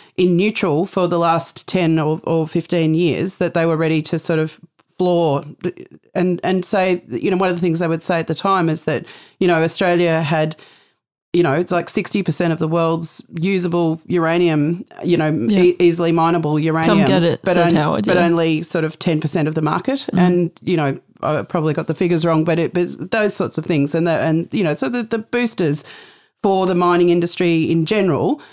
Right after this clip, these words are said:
Speaker 1: um, and for uranium mining in particular, were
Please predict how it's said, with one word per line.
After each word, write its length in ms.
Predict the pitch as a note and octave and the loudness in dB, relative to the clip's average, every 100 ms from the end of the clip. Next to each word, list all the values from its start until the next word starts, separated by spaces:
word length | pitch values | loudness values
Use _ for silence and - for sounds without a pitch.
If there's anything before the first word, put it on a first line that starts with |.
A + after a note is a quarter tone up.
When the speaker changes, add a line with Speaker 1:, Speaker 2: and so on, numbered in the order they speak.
| - - | -8 -2
Speaker 1:
um, 200 | E3+ E3+ | 2 2
and 180 | E3+ | 2
for 80 | E3+ | 2
uranium 340 | F3 E3 D#3+ D#3 | 2 2 2 2
mining 260 | D#3 D3+ | 0 0
in 120 | D3+ | 0
particular, 640 | D#3 - E3+ - D3 C3 D3+ - | -2 -4 -4 -2 0 0 -2 -8
were 400 | - E3+ D#3 C#3+ | -4 0 0 -2